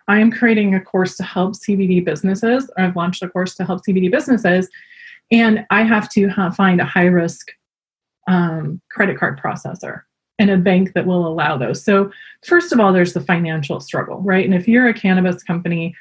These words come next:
it's even gonna be worse than, hard, more challenging than a C B D company. But even though I don't have any products, I'm not selling any products, I'm not touching the plant, I still have to have, jump through these hoops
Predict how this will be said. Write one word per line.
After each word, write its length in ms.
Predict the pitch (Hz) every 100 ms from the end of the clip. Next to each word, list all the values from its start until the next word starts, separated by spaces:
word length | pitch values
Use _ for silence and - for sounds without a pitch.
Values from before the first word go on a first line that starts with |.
| - -
it's 180 | 165 196
even 180 | 175 180
gonna 140 | 170
be 100 | 160
worse 320 | 156 151 143
than, 200 | 160 151
hard, 300 | 143 185 175
more 240 | 180 175 -
challenging 420 | - 156 151 151
than 120 | 147
a 40 | 151
C 160 | 143
B 120 | 143 143
D 160 | 143
company. 440 | 139 - - 147 - _ -
But 160 | 190 196
even 320 | 240 269 254
though 260 | 208 214
I 120 | - 185
don't 360 | 175 170 - _ -
have 240 | 202 175
any 140 | 160
products, 480 | 160 165 151 151 -
I'm 100 | -
not 220 | 175 170 -
selling 320 | 185 185 180
any 120 | 170
products, 380 | 170 165 160 143
I'm 160 | 180 175
not 280 | 175 190 -
touching 380 | 185 185 180
the 80 | 170
plant, 400 | - 160 202 262 - _ - _ -
I 120 | 196
still 340 | 208 - 214 208
have 240 | 190 175
to 80 | -
have, 460 | 180 170 165 160 - 196
jump 280 | 185 185 180
through 140 | 165
these 200 | 160 151
hoops 420 | - 185 139 -